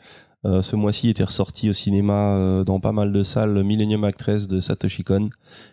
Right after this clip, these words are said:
Et voilà, juste pour apprécier, euh, rappeler, euh, l'amour que j'ai pour ce réalisateur qui a donc réalisé Paprika, euh, Tokyo Godfather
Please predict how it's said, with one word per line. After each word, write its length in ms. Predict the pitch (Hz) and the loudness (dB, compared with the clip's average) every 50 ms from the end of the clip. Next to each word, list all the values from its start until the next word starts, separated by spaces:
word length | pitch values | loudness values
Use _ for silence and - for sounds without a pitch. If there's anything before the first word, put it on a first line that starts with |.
| _ - | _ 0
Et 120 | - 95 | 2 4
voilà, 280 | 92 92 95 92 95 98 | 4 6 4 4 4 2
juste 320 | 95 92 92 - - - | 2 2 -2 0 0 -2
pour 240 | 90 90 92 95 92 | 0 0 0 0 0
apprécier, 420 | 95 - - 90 87 - - 90 - | -2 -2 -2 -4 -4 -4 -4 -2 0
euh, 220 | 92 92 90 90 | 2 2 2 2
rappeler, 440 | 87 95 92 - - - 95 95 95 | 2 0 -2 -2 -2 -2 0 2 2
euh, 160 | 92 90 87 85 85 82 | 2 0 -2 -4 -4 -2
l'amour 380 | 90 90 92 98 101 104 - | -2 0 0 0 -2 -2 -2
que 100 | - 98 | -4 -2
j'ai 140 | 92 92 92 | 0 0 -2
pour 160 | - - 92 | -2 -4 -8
ce 100 | - - | -4 -2
réalisateur 540 | 98 92 92 92 92 90 - - 95 90 - | 0 0 2 2 0 0 0 -2 -2 -4 -2
qui 80 | - 92 | -4 -6
a 40 | 92 | -6
donc 200 | 92 92 - - | -6 -6 -6 -6
réalisé 300 | - 92 87 87 95 - | -6 -4 -4 -4 -4 -4
Paprika, 600 | - 90 - - - - - - 98 98 95 104 - - _ _ _ _ _ _ _ - | -6 -8 -8 -8 -14 -10 -8 -6 -4 -4 -4 -6 -8 -16 _ _ _ _ _ _ _ -6
euh, 300 | - - - - - - | -4 -2 -2 -2 -2 -4
Tokyo 260 | - - 95 - 104 95 | -2 -4 -2 0 0 0
Godfather 640 | 98 98 87 - - 87 90 92 95 95 98 95 | 2 0 0 0 0 0 2 2 2 2 2 0